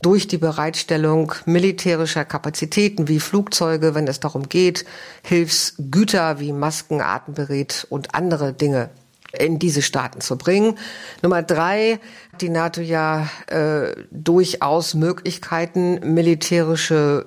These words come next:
Flüge, wenn Sie so wollen, zu beschleunigen, indem es eben halt ein besonderes Anmeldeverfahren für, äh, militärische Flugzeuge gibt.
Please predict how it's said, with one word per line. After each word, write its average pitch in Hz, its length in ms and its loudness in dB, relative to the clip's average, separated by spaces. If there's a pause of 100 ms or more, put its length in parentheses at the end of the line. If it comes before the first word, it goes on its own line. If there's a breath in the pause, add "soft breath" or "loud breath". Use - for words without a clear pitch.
Flüge, 190 760 2
wenn 160 140 2
Sie 156 100 -2
so 156 160 0
wollen, 156 260 2
zu 156 160 -4
beschleunigen, 175 760 2
indem 151 340 2
es 151 140 2
eben 147 300 -2
halt 143 260 -2
ein 139 160 -4
besonderes 143 760 0
Anmeldeverfahren 180 1120 0
für, 170 500 0 (520 loud breath)
äh, 160 140 0
militärische 170 640 2
Flugzeuge 165 600 -2
gibt. 175 420 0